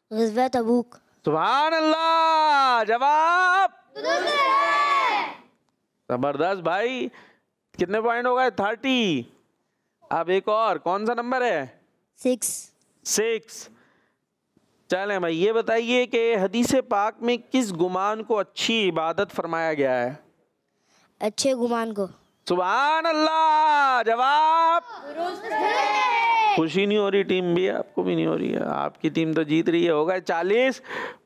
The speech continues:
Speaker 2: पॉइंट और टीम ए रुकी हुई है बीस पे। चले भाई, और अभी हमारे बाकी है ना, चले, अब, अब कौन जाएगा भाई?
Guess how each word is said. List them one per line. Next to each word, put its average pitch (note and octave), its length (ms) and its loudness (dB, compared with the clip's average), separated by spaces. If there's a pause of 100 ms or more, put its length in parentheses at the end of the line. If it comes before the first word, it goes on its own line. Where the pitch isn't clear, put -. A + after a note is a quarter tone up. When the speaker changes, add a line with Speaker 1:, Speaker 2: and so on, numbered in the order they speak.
Speaker 2:
पॉइंट D#3+ 640 0
और C#3 160 0
टीम E3 420 0
ए E3+ 100 0
रुकी E3 300 -2
हुई E3+ 180 2
है G#3 460 0 (540)
बीस D#3 400 -2 (180)
पे। - 420 -2 (340)
चले C#3+ 300 -2
भाई, C3+ 240 -2 (340)
और E3+ 240 0
अभी F3+ 200 0
हमारे G3 220 -2
बाकी F3 400 -2
है A3 60 2
ना, A3+ 260 -2 (1040)
चले, D#3+ 320 -2 (960)
अब, D#3+ 220 -2
अब E3 260 0
कौन G3+ 240 -2
जाएगा D#3+ 400 0
भाई? A#2 300 -2